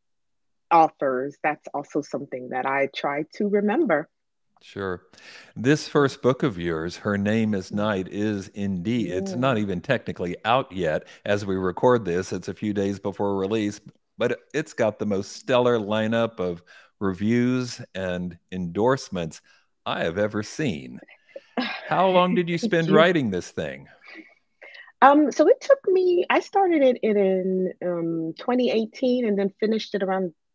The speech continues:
Speaker 1: the summer of twenty nineteen, but I had been kicking it around in my
Speaker 2: Mm-hmm.
Speaker 1: head, um, for several years before that. I just didn't know how I was gonna execute it,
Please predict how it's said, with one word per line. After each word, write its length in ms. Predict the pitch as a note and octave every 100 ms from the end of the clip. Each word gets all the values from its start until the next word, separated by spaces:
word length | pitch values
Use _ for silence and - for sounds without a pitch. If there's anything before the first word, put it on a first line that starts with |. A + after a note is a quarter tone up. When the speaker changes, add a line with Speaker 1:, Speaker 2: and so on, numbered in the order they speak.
| -
Speaker 1:
the 280 | F#3 F3+ F3+
summer 380 | - F3 F#3+ -
of 280 | E3 E3 D3
twenty 320 | - G3 F#3+
nineteen, 580 | F3 G3 G#3 - A#3 A#3+
but 120 | G3 F3+
I 100 | F#3
had 220 | G3 F3+
been 120 | F3
kicking 300 | - - G#3+
it 80 | F#3
around 480 | E3 F3 F3 F3 E3 -
in 280 | E3 D#3+
my 200 | D3+ D3 D#3+
Speaker 2:
Mm-hmm. 280 | F3+ E3+
Speaker 1:
head, 140 | E3+ D#3+ - - _
um, 360 | D#3 D#3 D3+ D3+ -
for 320 | E3 D#3 D3 C#3+ _
several 420 | G3+ F#3+ G3 F#3
years 400 | D#3+ E3 D#3+ D3+
before 380 | - D3+ E3 D3+
that. 200 | C3+ B2+
I 80 | C3+
just 220 | C#3 C#3+
didn't 240 | F#3 - D3+
know 120 | D3
how 200 | D3+ C#3+
I 40 | C#3
was 120 | C3+
gonna 200 | C#3 A2
execute 520 | A2 - - _ D3
it, 180 | C3+ C3+